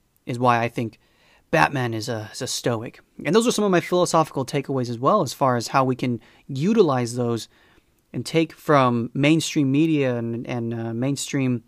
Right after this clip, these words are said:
um, movies and whatnot. You can take wisdom from everything.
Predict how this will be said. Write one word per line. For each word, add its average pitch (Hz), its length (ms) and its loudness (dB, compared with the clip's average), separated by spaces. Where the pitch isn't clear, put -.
um, 131 540 -8
movies 147 480 4
and 120 140 0
whatnot. 120 400 -6
You 175 160 0
can 190 120 -2
take 170 240 0
wisdom 139 400 2
from 127 180 -4
everything. 131 520 -4